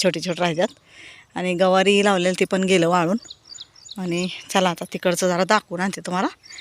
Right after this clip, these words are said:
कोथिंबीर काढली, ही जुनी जरा वांग्याची झाडं आहेत ना, ही पण काढायची आहेत. पण ते काय झाले, सकाळचं रव-, लवकर आलं तर कामं होत्यात.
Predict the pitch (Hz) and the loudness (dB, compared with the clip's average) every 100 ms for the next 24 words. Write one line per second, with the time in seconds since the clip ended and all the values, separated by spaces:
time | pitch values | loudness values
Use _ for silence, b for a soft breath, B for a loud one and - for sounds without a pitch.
0 | B B - 214 - 196 220 240 226 240 | B B -2 -2 0 2 4 4 2 2
1 | 226 208 226 233 233 240 240 208 214 214 | 2 4 4 4 6 6 6 2 0 0
2 | 202 285 285 226 - 240 254 214 185 196 | 0 2 0 0 0 2 2 2 0 -2
3 | 202 B B B B B 226 220 233 247 | -2 B B B B B 0 4 4 4
4 | 254 262 254 233 240 262 262 233 226 262 | 4 2 2 0 2 4 4 6 6 4
5 | - 269 277 262 277 330 - 285 277 233 | 4 2 2 4 2 2 2 2 2 4
6 | 240 233 240 | 2 4 2